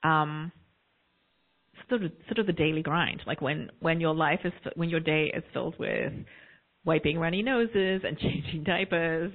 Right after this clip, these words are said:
and handling tantrums, you sort of forget that you have these other skills in the outside world. And I think you also don't realize the,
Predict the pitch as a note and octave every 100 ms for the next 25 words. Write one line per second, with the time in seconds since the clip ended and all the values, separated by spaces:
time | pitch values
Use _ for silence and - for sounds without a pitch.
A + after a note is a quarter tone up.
0 | - D3+ D3+ D3 D#3+ F#3+ - F#3 E3+ E3+
1 | D3 D3 - A3 A3 E3+ D3 D3 D#3 E3+
2 | - F#3+ D#3+ - D#3+ D#3+ D#3 F3+ - -
3 | - D#3 D3 C3 C3+ - - - C#3 -
4 | D3+ - - - C#3 C#3+ F#3 - - -
5 | D3 - - - - F3+ - A#3 A#3+ -
6 | F#3+ G3+ A#3+ G3 - F3+ F#3 E3 D3 -
7 | D#3+ D#3+ C#3 D3 -